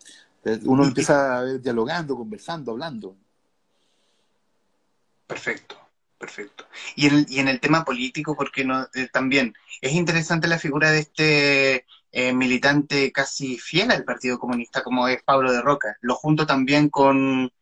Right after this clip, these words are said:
Speaker 2: al-, con algo que leí precisamente de una historia de la traición en Chile editado por Planeta, donde habla de la traición
Speaker 1: Claro.
Speaker 2: del Partido Comunista a Pablo de Roca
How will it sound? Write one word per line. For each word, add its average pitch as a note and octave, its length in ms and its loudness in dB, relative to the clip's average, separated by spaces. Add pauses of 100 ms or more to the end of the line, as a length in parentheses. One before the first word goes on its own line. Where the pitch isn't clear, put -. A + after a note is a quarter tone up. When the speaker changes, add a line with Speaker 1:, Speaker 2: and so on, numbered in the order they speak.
(160)
Speaker 2:
al-, B2+ 180 0
con - 260 -2
algo C3+ 240 2
que C3+ 120 -2
leí B2+ 240 2
precisamente C3+ 640 -2
de B2+ 580 4
una D3+ 200 2
historia D#3 260 -2
de D3+ 80 -2
la C#3+ 100 2
traición C#3 300 0
en C3+ 120 2
Chile D3 200 -4
editado C#3 320 2
por C#3+ 140 -6
Planeta, B2+ 500 -2 (240)
donde C#3 180 0
habla D#3 220 4
de D#3 60 2
la D3+ 100 4
traición D3 240 4
Speaker 1:
Claro. E3+ 140 6
Speaker 2:
del F3 80 -2
Partido E3+ 340 -4
Comunista G3 680 2 (480)
a A3+ 180 4
Pablo A3+ 300 2
de A3 100 -2
Roca - 380 -4